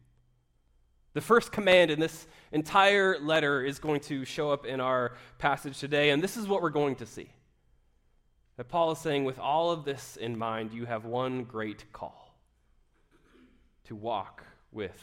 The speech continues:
Jesus." To walk with Jesus, to learn just like my son is learning.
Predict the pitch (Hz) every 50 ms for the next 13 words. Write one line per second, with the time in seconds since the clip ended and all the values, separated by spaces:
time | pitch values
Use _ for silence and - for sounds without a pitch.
0 | - - _ _ _ _ _ 95 92 85 - - - _ _ _ - - _ _
1 | _ _ _ _ _ _ _ _ _ _ _ _ _ _ _ _ _ _ _ _
2 | _ _ _ _ _ _ _ - - 139 147 165 170 170 165 165 156 151 151 156
3 | 160 156 147 131 127 - - 170 151 147 160 175 185 185 180 170 156 151 170 175
4 | - 185 165 151 151 151 147 151 151 151 - - - - 175 170 170 170 165 156
5 | 147 147 127 127 135 135 135 127 104 78